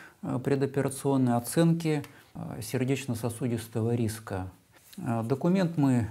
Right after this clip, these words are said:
вот этот алгоритм мы обсуждали вместе, готовили с Алексеем Николаевичем,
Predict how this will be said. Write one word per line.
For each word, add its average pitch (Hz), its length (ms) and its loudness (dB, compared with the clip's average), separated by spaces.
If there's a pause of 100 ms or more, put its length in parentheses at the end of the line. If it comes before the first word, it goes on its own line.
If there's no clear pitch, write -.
(100)
вот 117 220 0
этот - 200 0
алгоритм 143 580 6
мы 120 120 4
обсуждали 117 600 2
вместе, 120 520 2
готовили 113 560 2
с 113 140 -2
Алексеем 117 340 0
Николаевичем, 139 800 2